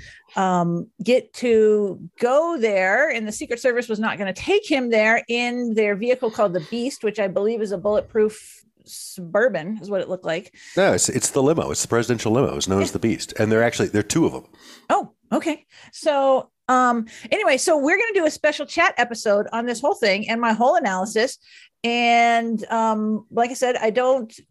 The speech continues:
Speaker 1: uh, or as you know, if you're a listener, you don't get this from me very much, but we're trying it, and you can tell us what you think. So
Speaker 2: Let's see what happens. Yeah.
Speaker 1: Yeah, yeah. So,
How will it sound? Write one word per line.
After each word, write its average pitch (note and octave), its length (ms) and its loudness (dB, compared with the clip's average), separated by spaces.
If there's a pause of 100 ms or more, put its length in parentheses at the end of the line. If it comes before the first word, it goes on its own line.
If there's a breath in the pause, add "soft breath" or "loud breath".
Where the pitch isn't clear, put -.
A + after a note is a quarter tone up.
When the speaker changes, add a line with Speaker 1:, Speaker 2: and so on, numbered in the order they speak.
(240)
Speaker 1:
uh, G#3+ 100 2
or F#3+ 120 0
as A#3 220 2
you A3 80 -4
know, B3 320 2
if A3+ 100 -4
you're A3 120 0
a - 20 -4
listener, A#3 260 -2
you A3 140 -4
don't A#3 220 0 (540)
get B3+ 200 0
this A#3+ 120 0
from B3 200 -4
me A3 100 0
very G3+ 220 0
much, G3 260 -2
but G#3+ 140 -2
we're B3+ 100 4
trying D4 380 2
it, C#4 180 0
and A#3+ 300 -4
you A#3+ 160 -4
can D4 200 -8
tell C4+ 160 2
us D4 140 0
what D#4 100 -12
you D4 80 -18
think. - 360 -8
So G#3+ 380 0
Speaker 2:
Let's - 180 0
see G2+ 100 2
what A2 140 4
happens. - 360 -2
Yeah. A#2+ 80 4
Speaker 1:
Yeah, F4 200 2
yeah. F4 200 0
So, D#4 320 0